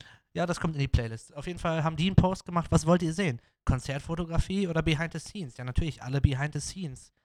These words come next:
So, weil das sind tolle Bilder, aber im Endeffekt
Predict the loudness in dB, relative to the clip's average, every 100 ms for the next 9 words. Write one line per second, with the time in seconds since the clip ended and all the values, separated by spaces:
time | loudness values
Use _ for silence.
0 | _ _ -2 0 2 2 0 _ _ -8
1 | -8 -4 0 2 4 2 4 2 0 -4
2 | -2 -2 -2 _ _ -20 _ -10 -6 -4
3 | -2 -2 -4